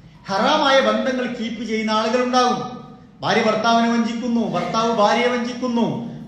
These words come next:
കുടുംബങ്ങൾ മക്കൾ വാപ്പയും ഉമ്മയും വഞ്ചിക്കുന്നു, പല നിലക്കുള്ള അവിഹിത ബന്ധങ്ങൾ ഉണ്ടാകുന്നു. നമ്മൾ ആലോചിക്കുക, നമ്മുടെയൊക്കെ ഇടപെടലുകളിൽ, ബന്ധങ്ങളിൽ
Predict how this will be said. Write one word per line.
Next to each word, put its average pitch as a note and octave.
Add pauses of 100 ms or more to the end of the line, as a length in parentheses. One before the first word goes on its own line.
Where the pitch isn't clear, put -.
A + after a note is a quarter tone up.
കുടുംബങ്ങൾ A#3
മക്കൾ G#3+
വാപ്പയും A#3+
ഉമ്മയും B3
വഞ്ചിക്കുന്നു, A#3 (240)
പല F#3+
നിലക്കുള്ള A#3 (400)
അവിഹിത A3+
ബന്ധങ്ങൾ A#3+
ഉണ്ടാകുന്നു. B3 (300)
നമ്മൾ G#3
ആലോചിക്കുക, A#3+
നമ്മുടെയൊക്കെ A#3
ഇടപെടലുകളിൽ, A3+
ബന്ധങ്ങളിൽ G#3+